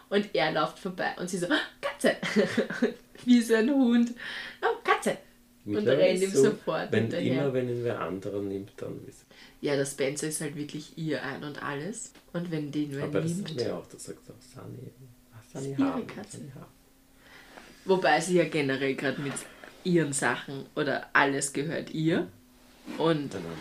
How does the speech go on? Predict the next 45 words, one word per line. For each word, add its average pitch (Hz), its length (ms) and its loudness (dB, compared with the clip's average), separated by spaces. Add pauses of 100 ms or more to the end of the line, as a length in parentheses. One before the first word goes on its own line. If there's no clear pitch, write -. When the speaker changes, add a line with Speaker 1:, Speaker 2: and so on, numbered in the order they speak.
Speaker 1:
keiner 147 360 0
Speaker 2:
genau. - 40 -2
Speaker 1:
darf - 220 0
ihre 147 280 -4
Sachen 151 460 -6
haben, 151 340 -6
ja. - 260 -6 (200)
Und 156 200 -6
so 156 220 -2
ist 147 180 -4
es - 120 -6
halt 143 140 -2
auch 156 120 -6
mit 156 200 -8
den 160 120 -8
Katzen. - 480 -10 (1160)
Bei 175 100 6
den 185 200 2
Hunden 220 400 0
eigentlich 269 400 -2
nicht. 254 440 -6 (100)
Speaker 2:
Ja, 190 160 2
und 202 200 -4
die 202 60 -6
Speaker 1:
Lustigerweise. - 640 -2
Speaker 2:
Sani 117 140 -6
war 117 200 -2
ja 117 320 -4 (1300)
von - 100 -12
Anfang 98 520 -4
an 101 160 -6
extrem 104 540 -8
scheu. - 440 -6 (280)
Die - 40 -18
hast - 160 -16
du 92 40 -12
eigentlich 82 240 -14
gar 82 140 -16
nicht - 240 -14
nehmen 82 240 -10
können, - 280 -14 (100)
oder? - 100 -16
Am - 100 -16
Anfang. - 380 -20 (840)
Speaker 1:
Na 147 80 -8